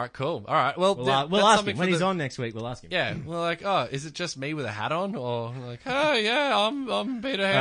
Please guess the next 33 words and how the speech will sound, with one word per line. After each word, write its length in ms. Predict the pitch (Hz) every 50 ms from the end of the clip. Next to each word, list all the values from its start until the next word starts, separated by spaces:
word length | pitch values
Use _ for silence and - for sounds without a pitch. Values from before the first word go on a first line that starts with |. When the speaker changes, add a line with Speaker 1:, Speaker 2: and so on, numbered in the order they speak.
| 135 131
Speaker 1:
Handscomb." 200 | 135 156 160 170
Speaker 2:
Michael's 360 | 170 185 202 196 196 185 165
given 220 | 160 175 165 170
us 140 | 165 160 147
the 120 | - 147 123
wrap 260 | 131 135 135 - -
up. 200 | 139 131 131 131 147
Look, 280 | 135 127 127 123 117
Speaker 1:
All 40 | 107
right, 200 | 110 101 95 90
Speaker 2:
he's 160 | 90 143 135 120
Speaker 1:
fair. 100 | 110 107
Speaker 2:
given 200 | 151 147 139 139
us 140 | 135 135 -
the 380 | - 127 131 123 120 120 117 117
wrap 220 | 113 151 156 156 160
it 40 |
Speaker 1:
First 100 | 165 143 143
Speaker 2:
up, 60 | 139
Speaker 1:
it's 80 | 143 127 123
Speaker 2:
boys. 140 | 127 127 123
Speaker 1:
notes, 320 | 123 123 123 120 - -
now 220 | 139 143 147 151
it's 180 | 131 - - -
wrapping 300 | 120 113 107 - 107 101
up. 100 | 98 98
Speaker 2:
Talking 300 | 160 165 151 - 139 127
shit 260 | - - - 127 123
about 140 | 120 117 117
Speaker 1:
This 100 | 113 110
guy's 260 | - 135 120 107 98 101
Speaker 2:
cricket. 180 | 107 107 107 104
Speaker 1:
rubbish. 460 | 98 98 95 95 98 - - -